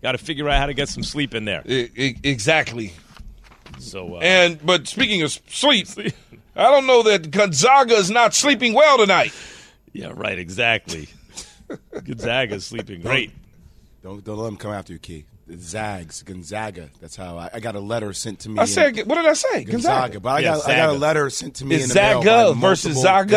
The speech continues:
Speaker 3: Gonzaga fans.
Speaker 1: Oh, yeah, Gonzaga.
Speaker 3: When I
Speaker 2: Okay,
Speaker 3: first started
Speaker 2: so
Speaker 3: doing T V, like, "It's Gon-, it's the Zags. The Zags,
Speaker 2: Okay,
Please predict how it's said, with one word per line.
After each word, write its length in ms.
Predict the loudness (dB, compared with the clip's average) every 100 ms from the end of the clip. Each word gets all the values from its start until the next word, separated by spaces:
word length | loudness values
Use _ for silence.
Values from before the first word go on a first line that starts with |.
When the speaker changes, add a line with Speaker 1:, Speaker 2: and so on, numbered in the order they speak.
| 4
Speaker 3:
Gonzaga 640 | 2 -2 -4 -4 -4 -6
fans. 280 | -6 -6 -6 -6
Speaker 1:
Oh, 40 |
yeah, 160 | -8 -10
Gonzaga. 500 | -12 -8 -8 -4 0
Speaker 3:
When 100 | 2
I 40 |
Speaker 2:
Okay, 160 | 4 2
Speaker 3:
first 220 | -2 -2
started 160 | 2
Speaker 2:
so 100 | 2
Speaker 3:
doing 200 | 2 -2
T 140 | -6 -8
V, 100 | -6
like, 180 | -6 -6
"It's 180 | -10 -8
Gon-, 240 | -10 -10 -10
it's 160 | -12
the 140 | -10 -10
Zags. 960 | -4 0 2 2 0 -4 -8 -12 -14 -16 _ _ _
The 100 | -8 -6
Zags, 300 | -2 0 2
Speaker 2:
Okay, 180 | 2